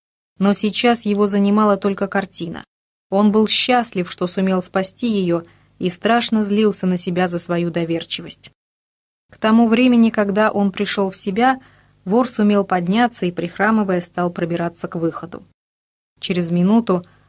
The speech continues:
он бесследно растворился в многолюдной утренней толпе, заполнявшей привокзальную площадь. Вернувшись в бар,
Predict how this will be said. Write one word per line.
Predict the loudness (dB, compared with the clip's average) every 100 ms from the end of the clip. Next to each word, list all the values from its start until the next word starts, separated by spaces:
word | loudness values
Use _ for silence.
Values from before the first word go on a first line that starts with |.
| -2
он | 2 2
бесследно | 0 -2 0 2 2 2
растворился | 0 0 2 2 0 -2
в | -4
многолюдной | -4 -2 -2 0 2 2 -2
утренней | -4 -4 0 2 0
толпе, | 0 -2 -2 -2 -4 -8 _ _
заполнявшей | -6 -4 -2 0 0 0 -2 -4
привокзальную | -4 -4 -4 -6 -4 -4 -8
площадь. | -10 -10 -6 -8 -10 -16 _ _ _ _ _ _ _ _ -8
Вернувшись | -2 4 4 4 0 -4 -4
в | -2
бар, | 2 0